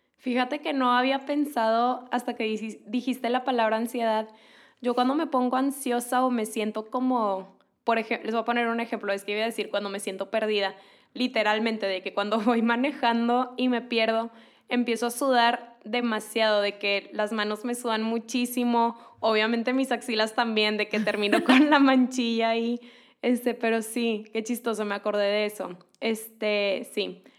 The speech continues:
cuando voy manejando y no sé en dónde estoy, no sé a dónde voy a ir,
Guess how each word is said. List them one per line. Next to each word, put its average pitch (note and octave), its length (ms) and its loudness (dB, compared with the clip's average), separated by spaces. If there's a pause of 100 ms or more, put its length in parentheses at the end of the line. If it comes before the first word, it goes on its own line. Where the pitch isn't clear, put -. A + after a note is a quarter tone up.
(100)
cuando A3+ 280 4
voy A3+ 180 6
manejando C4 920 2
y A3+ 320 -2
no G#3+ 240 -4
sé A3 240 -6
en A#3+ 140 -2
dónde A#3 260 -4
estoy, A3+ 340 -2
no G#3+ 160 -4
sé G#3+ 140 -4
a G#3+ 80 2
dónde A3 260 0
voy A3+ 220 0
a G#3+ 160 2
ir, B3 300 -4